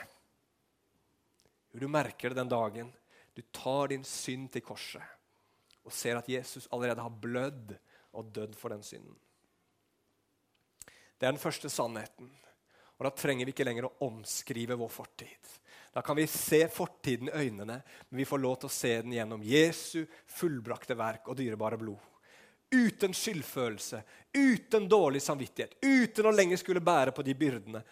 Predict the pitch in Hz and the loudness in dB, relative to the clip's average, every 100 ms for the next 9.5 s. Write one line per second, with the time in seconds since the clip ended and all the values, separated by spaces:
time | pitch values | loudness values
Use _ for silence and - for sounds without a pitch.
0 | - - 139 139 - 131 131 131 123 123 | -16 -8 -6 -4 -2 0 0 0 2 4
1 | 131 127 - - - 120 131 160 170 - | 4 0 -6 -12 -6 2 8 8 8 2
2 | 170 151 147 135 117 127 120 - - 208 | 2 2 6 6 4 0 -6 0 8 8
3 | 214 180 170 151 - 127 117 - 127 131 | 6 2 2 0 -2 -2 -2 -6 -4 -2
4 | 131 139 147 165 175 139 131 175 - - | 0 4 6 6 2 -2 -2 -2 -2 2
5 | 196 202 - - 165 202 208 170 165 190 | 2 2 -10 4 8 10 8 6 6 6
6 | - 190 - 214 170 175 196 - - 165 | 2 2 4 4 6 6 6 2 -4 -2
7 | 160 208 220 233 214 - 262 220 233 202 | 0 2 2 4 2 4 4 4 4 6
8 | 233 214 202 208 254 262 254 262 262 - | 8 8 8 6 6 4 2 4 2 2
9 | 208 233 240 262 | 4 10 10 8